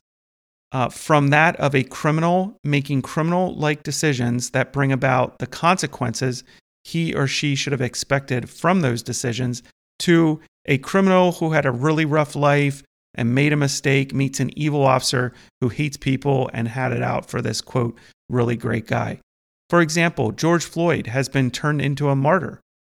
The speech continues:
buried in a golden casket costing between twenty-five and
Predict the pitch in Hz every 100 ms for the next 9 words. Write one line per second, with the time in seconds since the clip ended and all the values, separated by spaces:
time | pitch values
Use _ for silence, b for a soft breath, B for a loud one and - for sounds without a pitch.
0 | _ - 139 165 202 196 - 135 123 143
1 | 151 185 175 170 147 139 139 - - 139
2 | 139 131 123 120 131 120 - 139 156 180
3 | 151 156 - 110